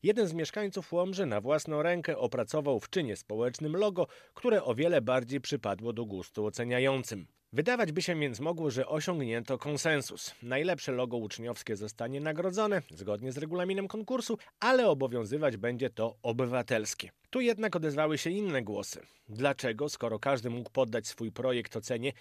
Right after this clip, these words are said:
nie ogłoszono tego publicznie? Może uzdolnionych plastycznie mieszkańców z własną wizją logo jest więcej? Postanowiono więc, że do połowy lipca ogłoszony zostanie raz jeszcze konkurs.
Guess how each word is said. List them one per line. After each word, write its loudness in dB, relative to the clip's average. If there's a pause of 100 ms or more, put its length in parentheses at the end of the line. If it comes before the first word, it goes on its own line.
(120)
nie 0
ogłoszono 0
tego -4
publicznie? -4 (220)
Może 2
uzdolnionych 2
plastycznie -4
mieszkańców -2
z -8
własną 0
wizją -4
logo 2
jest -2
więcej? -4 (240)
Postanowiono 2
więc, 0
że 2
do 2
połowy 2
lipca 0
ogłoszony -2
zostanie -2
raz 4
jeszcze -4
konkurs. -6